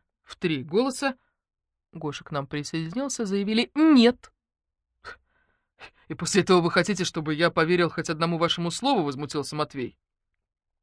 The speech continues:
«Честные люди милиции не боятся». «Тебе хорошо говорить», обиделась Ленка. «У нас никаких доказательств, а психи-убийцы на свободе. Что, если их не арестуют, м? Явятся, как к Гоше,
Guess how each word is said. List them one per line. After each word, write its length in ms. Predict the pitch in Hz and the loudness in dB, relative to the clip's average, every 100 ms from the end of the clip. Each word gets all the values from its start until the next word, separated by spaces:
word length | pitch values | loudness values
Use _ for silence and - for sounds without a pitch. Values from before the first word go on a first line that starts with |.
| _ _ _ _ _ | _ _ _ _ _
«Честные 400 | - 311 - 214 | 2 2 4 2
люди 220 | 226 185 | 2 0
милиции 320 | 156 170 165 | -2 -2 -2
не 100 | 151 | -6
боятся». 540 | 139 131 131 - - - _ _ _ _ _ _ _ _ _ _ _ | -6 -4 -4 -6 -10 -16 _ _ _ _ _ _ _ _ _ _ _
«Тебе 180 | - 254 | 0 2
хорошо 420 | 330 339 330 311 | 6 8 8 8
говорить», 420 | 285 214 220 254 190 | 4 6 6 6 2
обиделась 480 | 180 190 180 185 | 2 2 2 2
Ленка. 340 | 240 220 156 151 - - _ _ _ _ _ _ _ _ | 2 2 2 -6 -12 -20 _ _ _ _ _ _ _ _
«У 80 | 226 | 4
нас 180 | 294 277 | 6 4
никаких 380 | 277 277 285 | 2 4 4
доказательств, 880 | 247 262 269 254 311 208 - - - _ _ _ _ _ _ | 2 4 4 6 2 2 -4 -10 -20 _ _ _ _ _ _
а 100 | 170 | -8
психи-убийцы 720 | - 240 - 233 233 285 - | -4 -6 -2 -2 -2 -4 -4
на 100 | 165 | -6
свободе. 680 | 175 226 226 233 156 - 85 _ _ | -4 -6 -4 -4 -6 -8 -20 _ _
Что, 220 | - 403 | 2 4
если 280 | 302 277 285 | 4 4 2
их 120 | - | 4
не 80 | 262 | 4
арестуют, 500 | 262 - 320 349 - _ | 4 2 0 0 -4 _
м? 80 | - 587 - _ _ _ _ _ _ | -6 -6 -8 _ _ _ _ _ _
Явятся, 460 | 208 339 415 - 233 | 4 6 6 4 2
как 260 | 247 - | 2 0
к 40 | - | -10
Гоше, 680 | 180 175 330 233 - 151 | -6 2 4 4 0 -6